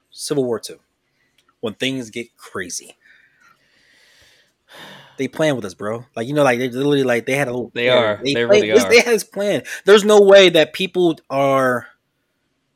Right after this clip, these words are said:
Speaker 1: they are massive comic book fans like you and I.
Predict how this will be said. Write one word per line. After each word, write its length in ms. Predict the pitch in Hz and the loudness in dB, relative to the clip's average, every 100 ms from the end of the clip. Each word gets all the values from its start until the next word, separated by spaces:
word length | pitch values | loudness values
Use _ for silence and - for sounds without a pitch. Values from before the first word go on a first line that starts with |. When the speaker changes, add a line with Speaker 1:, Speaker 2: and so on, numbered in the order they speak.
| _ | _
Speaker 1:
they 140 | 190 220 | -2 0
are 280 | 151 120 107 | 0 -2 -10
massive 720 | 123 185 185 - 139 123 - | -10 -8 -6 -8 -10 -12 -16
comic 280 | - 185 165 | -6 -4 -4
book 100 | 143 | -8
fans 280 | - 175 143 | -8 -8 -8
like 100 | 127 | -8
you 140 | 147 | -8
and 100 | 143 | -10
I. 200 | 233 139 | -12 -18